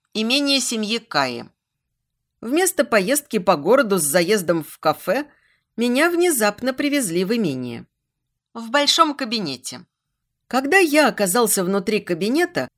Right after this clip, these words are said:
в котором находилось шесть человек, не считая меня, я поздоровался со всеми присутствующими. Здесь были бабушка и дедушка Каи, ее отец и мачеха,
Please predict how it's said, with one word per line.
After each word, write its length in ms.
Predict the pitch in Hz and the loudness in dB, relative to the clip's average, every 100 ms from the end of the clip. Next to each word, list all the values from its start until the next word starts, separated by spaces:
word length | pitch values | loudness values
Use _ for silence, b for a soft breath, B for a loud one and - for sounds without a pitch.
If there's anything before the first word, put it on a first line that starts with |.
| _ | _
в 80 | |
котором 440 | - 302 302 254 226 | 2 4 4 4 2
находилось 600 | 220 240 214 208 180 - | 2 0 2 0 0 -2
шесть 380 | - 175 - - | -2 -4 -6 -6
человек, 540 | 165 160 190 339 - | 0 0 2 -2 -2
не 120 | 180 | -2
считая 480 | 160 - 180 175 160 | -2 -4 0 0 0
меня, 420 | 156 156 139 127 _ _ _ _ _ - | 0 -2 -4 -6 _ _ _ _ _ -6
я 200 | 247 359 | -2 0
поздоровался 760 | 302 196 196 226 311 339 - | 0 2 2 4 2 0 0
со 160 | 330 277 | 2 2
всеми 340 | 247 226 226 | 2 -2 0
присутствующими. 1120 | 233 233 220 156 - - 120 120 110 - 117 113 _ _ _ _ _ _ | -2 -2 -4 -4 -6 -8 -10 -10 -10 -10 -12 -14 _ _ _ _ _ _
Здесь 460 | - 202 294 349 202 | -10 -2 2 2 0
были 380 | 190 214 190 B B - | 0 2 0 B B -6
бабушка 600 | 180 262 339 349 - 302 | 0 2 2 0 0 -2
и 80 | |
дедушка 500 | 220 160 196 247 - | 0 0 -2 -4 -4
Каи, 480 | 202 - 127 127 165 _ _ | -4 -2 -2 -2 -6 _ _
ее 280 | 202 247 262 | -4 2 4
отец 360 | 247 269 330 - | 4 0 -2 -2
и 40 | |
мачеха, 600 | 185 143 - 190 226 233 | 0 0 -2 -6 -4 -6